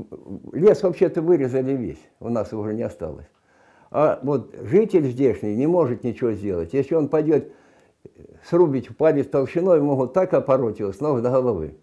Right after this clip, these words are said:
по теперешним законам. Причем ли-, эти лесники, которые теперь тут же живут, те самые,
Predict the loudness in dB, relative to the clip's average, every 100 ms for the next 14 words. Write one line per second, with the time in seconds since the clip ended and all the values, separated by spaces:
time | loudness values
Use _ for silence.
0 | -6 -4 -4 -2 -2 -2 -4 -4 -4 -4
1 | -6 -8 -14 _ _ _ _ -2 0 4
2 | 2 2 -6 _ 2 2 4 2 0 0
3 | 0 0 0 -2 0 0 2 2 2 2
4 | 2 2 0 0 -2 2 2 4 2 2
5 | 0 2 4 4 6 6 6 2 -2